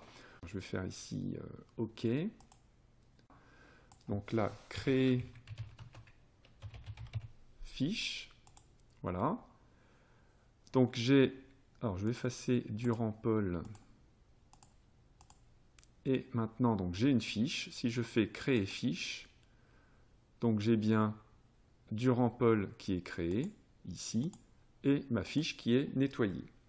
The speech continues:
Euh, là, je vais marquer, euh, Masson Claude,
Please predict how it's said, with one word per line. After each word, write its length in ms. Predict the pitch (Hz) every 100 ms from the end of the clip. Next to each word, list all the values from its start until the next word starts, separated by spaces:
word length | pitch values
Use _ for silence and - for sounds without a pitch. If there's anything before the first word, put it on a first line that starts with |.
| - - - - - - - - 101
Euh, 280 | 98 98
là, 140 | 104 113
je 120 | 107
vais 60 | 98
marquer, 420 | 92 - 104 95
euh, 200 | 90 87
Masson 800 | 90 95 101 - - 104 101 92 92 - - - - - - - - - - - - - - - -
Claude, 540 | - 101 107 135 147